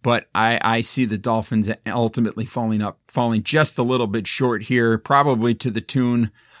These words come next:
of Carolina twenty-three, Miami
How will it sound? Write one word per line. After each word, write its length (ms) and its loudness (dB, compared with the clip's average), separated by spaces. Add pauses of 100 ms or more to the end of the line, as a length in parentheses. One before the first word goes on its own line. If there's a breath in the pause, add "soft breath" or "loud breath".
(140)
of 160 -10
Carolina 600 2
twenty-three, 1080 -2 (400)
Miami 840 -4